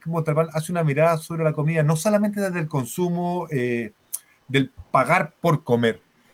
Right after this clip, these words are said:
sino hay un tema como de la historia de la receta, de, de, de, de, hay un tema de como de, de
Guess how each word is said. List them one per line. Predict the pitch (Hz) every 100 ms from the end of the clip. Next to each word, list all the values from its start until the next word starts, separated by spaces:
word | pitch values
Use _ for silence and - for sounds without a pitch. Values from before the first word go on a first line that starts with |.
| _
sino | - 156
hay | 175 160
un |
tema | 160 156 160
como | 151
de | 135 139 -
la | 131 117
historia | 101 156 165
de | 151
la | 131
receta, | 110 139 143 143 143 143 135 131 - _ - 135
de, | 113 110
de, | 110 110
de, | 120 117
de, | 117 113 107 _ _ _ -
hay | 143
un | 147
tema | 180 180
de | 156
como | 160 160
de, | 135 139 -
de | 139 143